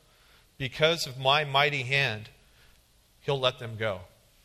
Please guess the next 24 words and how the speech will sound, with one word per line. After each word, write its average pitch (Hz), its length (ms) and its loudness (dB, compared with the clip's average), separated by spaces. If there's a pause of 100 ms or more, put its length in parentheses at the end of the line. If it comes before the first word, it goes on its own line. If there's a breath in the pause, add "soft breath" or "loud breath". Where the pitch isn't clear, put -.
(120)
Um, 95 160 -16
that's 113 200 -8
a 92 40 -12
Pharaoh, 107 540 -8
that's 120 260 -8
one 117 140 -10
of 98 80 -10
Pharaoh's 104 320 -2
slogans, 98 540 -6
"The 92 80 -16
mighty 90 300 -12
hand 90 240 -16
of - 60 -20
Pharaoh." 90 300 -12
The 95 80 -16
Lord's 95 300 -14
kind 95 180 -16
of 90 80 -18
trash - 360 -8
talking 98 340 -8
here 98 140 -14
a 98 40 -14
little 101 220 -14
bit. 101 200 -12